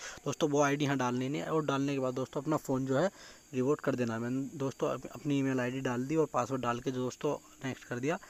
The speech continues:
नेक्स्ट करने के बाद दोस्तों, अपना phone यहाँ पे दोस्तों, आपको restart यानी कि बंद करके दोबारा on कर लेना है और हमारा phone बिल्कुल ओके दोस्तों, खुल जाएगा। देख सकते हैं दोस्तों, ये के twenty Pro है दोस्तों। अगर के ट्वेंटी में दोस्तों,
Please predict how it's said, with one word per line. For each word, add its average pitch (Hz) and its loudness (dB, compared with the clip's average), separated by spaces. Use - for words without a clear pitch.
नेक्स्ट 131 -8
करने 131 -2
के 131 0
बाद 127 0
दोस्तों, 131 -2
अपना 147 -2
phone 143 0
यहाँ 131 2
पे 143 -2
दोस्तों, 131 -2
आपको - -4
restart 139 0
यानी 135 -4
कि 170 -2
बंद 135 0
करके 131 -4
दोबारा 143 0
on 147 -2
कर 143 -2
लेना 123 -2
है 110 -4
और 131 2
हमारा 135 4
phone 147 -2
बिल्कुल 139 0
ओके 135 -2
दोस्तों, 131 -4
खुल 131 2
जाएगा। 113 0
देख 117 -6
सकते - -10
हैं 139 -4
दोस्तों, 135 -4
ये 143 -2
के 139 -8
twenty 131 -6
Pro 127 -6
है 151 -4
दोस्तों। 139 -6
अगर 143 -4
के 135 -8
ट्वेंटी 131 -6
में 135 -4
दोस्तों, 131 -6